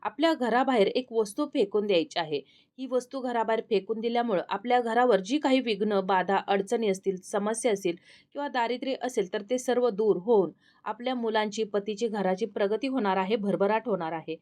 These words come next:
तर याच्याविषयीची अगदी थोडक्यात पण महत्त्वाची माहिती जाणून घेण्याकरिता व्हिडिओ शेवटपर्यंत पहा, जेणेकरून महत्त्वपूर्ण माहिती तुमच्यापर्यंत पोहोचेल. त्याचबरोबर चॅनलवर जे नवीन आहेत त्यांनी चॅनलला सबस्क्राईब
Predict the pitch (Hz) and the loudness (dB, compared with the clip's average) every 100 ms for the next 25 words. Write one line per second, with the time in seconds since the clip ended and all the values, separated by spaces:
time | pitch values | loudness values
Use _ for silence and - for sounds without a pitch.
0 | _ _ - 269 294 285 339 330 330 277 | _ _ -14 -8 -8 -4 -4 -2 -2 -4
1 | - - 240 302 311 277 208 196 175 - | -6 -6 -4 -4 -2 -2 -2 -2 -4 -4
2 | 254 247 226 214 262 254 285 254 190 220 | -10 -8 -8 -4 -4 -4 -4 -2 -4 -6
3 | 208 196 190 208 208 190 190 208 180 185 | -4 -2 -2 -2 0 0 -2 -2 -2 -6
4 | _ - - 220 247 285 311 220 208 202 | _ -20 -16 -10 -6 -4 -2 -2 -2 -4
5 | 233 240 247 185 190 220 233 240 254 269 | -8 -4 -2 0 0 0 -2 -2 -2 2
6 | 247 196 226 226 233 214 233 190 180 202 | 4 4 2 0 -2 -2 -4 -4 -2 -2
7 | 185 180 165 180 202 202 165 151 156 - | -2 -4 -6 -6 -4 -2 -2 0 -4 -4
8 | - _ - 262 269 294 294 294 302 247 | -20 _ -10 -8 -6 -2 -2 -2 -2 -2
9 | 240 247 247 240 233 214 233 233 220 247 | 0 0 0 0 0 0 -2 -2 -4 -2
10 | 226 233 220 208 208 220 202 - 226 240 | -4 -2 -2 0 0 0 -2 -2 -6 -6